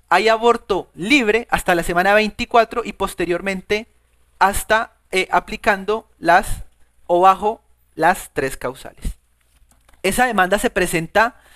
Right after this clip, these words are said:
eh, hace aproximadamente quinientos días y es una demanda, una acción pública de inconstitucionalidad que quería tumbar el artículo ciento veintidós del Código Penal, conocido como Ley cinco noventa y nueve del año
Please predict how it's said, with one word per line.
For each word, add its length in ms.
eh, 400
hace 300
aproximadamente 760
quinientos 640
días 500
y 160
es 220
una 240
demanda, 580
una 180
acción 260
pública 520
de 240
inconstitucionalidad 1120
que 120
quería 280
tumbar 600
el 120
artículo 680
ciento 420
veintidós 500
del 180
Código 360
Penal, 360
conocido 520
como 360
Ley 360
cinco 400
noventa 260
y 40
nueve 360
del 140
año 320